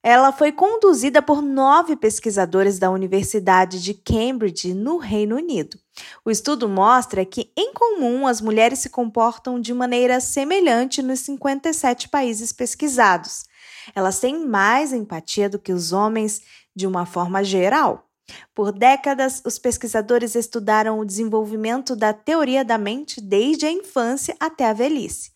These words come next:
O teste Lendo a Mente nos Olhos está entre os mais aplicados. Nele, pede-se aos participantes que escolham qual palavra melhor descreve o que a pessoa na foto é.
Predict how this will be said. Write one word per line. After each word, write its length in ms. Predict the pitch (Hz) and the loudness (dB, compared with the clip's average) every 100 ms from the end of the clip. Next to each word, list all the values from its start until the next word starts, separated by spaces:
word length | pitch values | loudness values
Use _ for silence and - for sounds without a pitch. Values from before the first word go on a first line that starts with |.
| _ - - - - | _ -20 -20 -20 -12
O 80 | 247 | -12
teste 800 | 214 269 285 311 - - 311 311 _ _ - | 0 2 4 2 -4 -8 -8 -8 _ _ -4
Lendo 560 | 247 262 311 370 339 | 0 2 0 0 4
a 80 | 302 | 4
Mente 440 | 254 247 311 330 | 2 -2 -2 -6
nos 240 | 277 233 202 | -4 -4 0
Olhos 460 | 196 202 208 202 | 2 2 2 -4
está 280 | 214 - 214 | -8 -2 0
entre 240 | 208 214 208 | 0 -2 -2
os 180 | 185 185 | -2 -4
mais 580 | 196 208 208 214 226 - | -2 0 2 0 -4 -6
aplicados. 880 | 190 202 208 170 - _ - - - - - - - | -6 -6 -8 -10 -14 _ -14 -14 -16 -20 -20 -14 -2
Nele, 420 | 302 339 330 359 _ | 2 2 0 -6 _
pede-se 420 | 262 254 262 - 254 | 4 4 4 -2 -2
aos 140 | 240 | -2
participantes 920 | 233 196 - 339 330 226 226 - - _ _ _ - | -4 -6 -4 -2 0 0 -2 -8 -12 _ _ _ -2
que 80 | 330 | 0
escolham 560 | 311 311 311 262 214 | 0 2 2 2 -2
qual 340 | 214 277 302 311 | -4 0 0 0
palavra 600 | 262 226 220 240 233 226 | 0 2 4 4 2 -4
melhor 460 | 214 202 208 233 | -2 0 0 0
descreve 600 | 208 208 - 208 196 190 | -6 -10 -4 0 0 0
o 60 | 208 | -4
que 140 | 208 | -4
a 60 | 226 | -6
pessoa 460 | 233 220 - 247 294 | -4 -6 -2 -2 -2
na 140 | 311 | -4
foto 500 | 302 240 214 214 320 | -2 0 0 0 0
é. 220 | 240 - | 0 -2